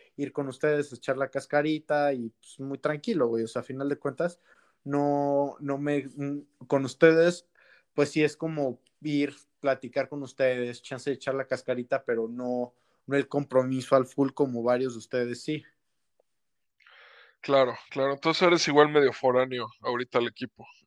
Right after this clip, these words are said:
Speaker 1: Ajá, exacto. O sea, la neta,
Speaker 2: Eh.
Speaker 1: conozco a Rodrigo, a,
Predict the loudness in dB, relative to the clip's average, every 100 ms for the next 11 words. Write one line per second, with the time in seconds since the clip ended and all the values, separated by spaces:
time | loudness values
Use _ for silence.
0 | -16 -14 -4 -2 2 2 2 -2 -6 -6
1 | -8 -8 -6 -8 -10 -14 -10 -6 -4 -6
2 | -10 -18 _ _ _ _ _ _ _ -20
3 | -18 -4 -2 -2 2 4 4 0 -4 -4
4 | -4 -6 _ -12 -12